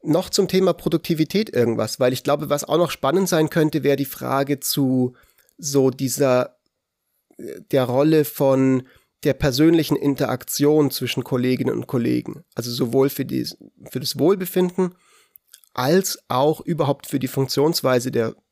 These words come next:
der Firma an sich oder des Arbeitsplatzes an sich. Also wie, inwiefern brauchst du einfach auch so eine Art von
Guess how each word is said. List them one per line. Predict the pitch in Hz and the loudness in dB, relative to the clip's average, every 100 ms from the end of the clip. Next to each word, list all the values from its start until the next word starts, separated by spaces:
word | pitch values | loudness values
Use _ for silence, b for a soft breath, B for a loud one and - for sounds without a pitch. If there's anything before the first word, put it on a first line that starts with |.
| _ - | _ -12
der | 123 | -10
Firma | - 151 143 127 | -2 0 2 0
an | 117 | -2
sich | 120 208 - - - | 0 0 -2 -12 -8
oder | 123 | -6
des | 123 117 - | -4 -6 -6
Arbeitsplatzes | 117 143 165 - 143 - 139 | -4 -2 -2 -2 -6 -4 -6
an | 131 | -6
sich. | 117 170 - | -4 -6 -4
Also | 131 131 123 | -6 -6 -6
wie, | 135 - | -8 -8
inwiefern | 131 123 147 135 127 | -6 -4 0 0 0
brauchst | - 120 131 170 - 180 | -4 -4 -2 -2 -2 -2
du | |
einfach | - 135 139 139 | 0 -2 -4 -10
auch | - 131 - | -8 -8 -6
so | 139 | -4
eine | 131 | -4
Art | 120 123 | -4 -6
von | - 127 120 | -4 -4 -4